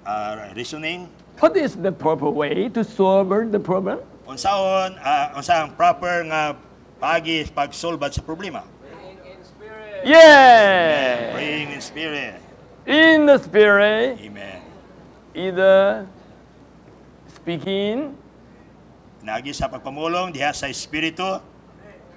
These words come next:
Speaker 2: Uh, oh, praying.
Speaker 1: O pag-ampo.
Speaker 2: And much more. Always be filled in the spirit.
Speaker 1: Amen. O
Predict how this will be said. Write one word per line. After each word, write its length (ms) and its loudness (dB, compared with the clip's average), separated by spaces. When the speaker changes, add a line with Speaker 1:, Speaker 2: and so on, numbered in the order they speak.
Speaker 2:
Uh, 320 -2
oh, 240 -4
praying. 720 -8
Speaker 1:
O 80 -16
pag-ampo. 720 -6
Speaker 2:
And 160 -6
much 240 -4
more. 400 -6
Always 800 8
be 400 -4
filled 480 2
in 560 -4
the 160 2
spirit. 480 -8
Speaker 1:
Amen. 560 -8
O 400 -2